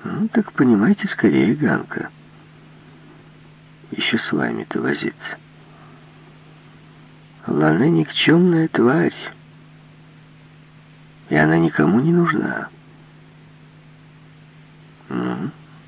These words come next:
понятно. Теперь-то понятно, спрашиваю».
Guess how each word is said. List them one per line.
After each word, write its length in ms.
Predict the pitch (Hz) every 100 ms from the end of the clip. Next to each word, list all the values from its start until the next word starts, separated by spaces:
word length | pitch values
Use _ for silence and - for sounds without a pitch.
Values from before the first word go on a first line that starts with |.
| -
понятно. 560 | 143 135 127 - 175 - - - - - - - - - - - - - - - - - - - -
Теперь-то 440 | - - - -
понятно, 460 | - 78 82 - 143
спрашиваю». 600 | - 180 131 - -